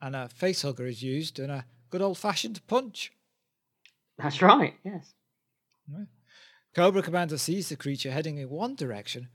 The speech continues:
Speaker 1: but tells his colleagues to go the other way. Back at the comms, they detect the intruders approaching Serpentor's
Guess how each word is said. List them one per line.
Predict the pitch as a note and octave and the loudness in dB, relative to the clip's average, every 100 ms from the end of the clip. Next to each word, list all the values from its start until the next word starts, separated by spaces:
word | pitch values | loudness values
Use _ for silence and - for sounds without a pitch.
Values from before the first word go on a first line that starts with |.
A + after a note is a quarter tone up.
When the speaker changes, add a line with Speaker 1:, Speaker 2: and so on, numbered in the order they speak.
| _ | _
Speaker 1:
but | B2 | -14
tells | - C#3 C#3 | -6 -4 -4
his | B2 | -10
colleagues | - D3 F#3 A2+ G#2+ - | -8 -4 -4 -6 -12 -16
to | - | -12
go | C#3+ C3 | -4 -4
the | B2+ A2+ | -4 -8
other | B2 A2 | -8 -8
way. | G#2 C3 D3 G#2 _ _ _ _ _ _ _ | -6 -4 -4 -6 _ _ _ _ _ _ _
Back | E3 E3 | -2 0
at | F3+ | -2
the | E3+ | -4
comms, | - F3+ D#3 D3+ C3+ | 2 4 4 -4 -4
they | C#3 | -4
detect | C#3+ - F#3 F#3+ | -6 -4 -6 -4
the | D3 | -6
intruders | C#3 D#3 C#3+ C3+ | -2 -2 -2 -6
approaching | B2+ D#3+ E3+ - | -4 -2 -2 -4
Serpentor's | - - D3 D#3+ C#3 D3 C#3+ C#3 | -6 -4 -4 -6 -8 -4 -4 -4